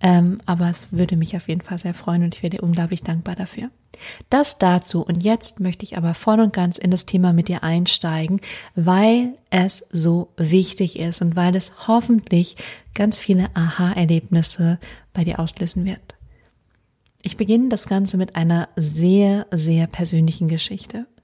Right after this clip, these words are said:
Wie du vielleicht schon mitbekommen hast, ich habe ein paar Podcasts über das Thema natürliches Essverhalten gemacht, aber auch mit dem Hintergrund Essstörung,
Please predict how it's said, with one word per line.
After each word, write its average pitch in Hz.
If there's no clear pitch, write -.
Wie 208
du 240
vielleicht 202
schon 180
mitbekommen 165
hast, 156
ich -
habe 175
ein 175
paar 202
Podcasts 180
über 160
das 165
Thema 165
natürliches 170
Essverhalten 202
gemacht, 175
aber 160
auch 160
mit 175
dem 165
Hintergrund 175
Essstörung, 190